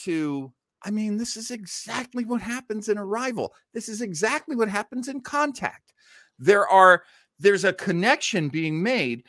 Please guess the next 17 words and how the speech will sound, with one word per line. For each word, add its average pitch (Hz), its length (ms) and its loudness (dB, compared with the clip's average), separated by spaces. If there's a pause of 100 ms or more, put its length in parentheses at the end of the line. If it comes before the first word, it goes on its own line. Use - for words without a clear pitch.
(140)
between 175 320 -6
these 147 220 -6
two 247 260 -4
very 175 540 2 (140)
disparate 185 600 0
species, 160 720 -6 (420)
humans, 185 760 -2 (640)
Federation, 120 540 -2 (360)
and, 160 380 -2 (160)
uh, 151 340 2 (140)
and 170 320 0
this 156 220 -4
intergalactic 165 1000 -2 (100)
stranger 151 840 -4
alien. 147 640 -2 (300)
And 160 240 -2
then 208 440 2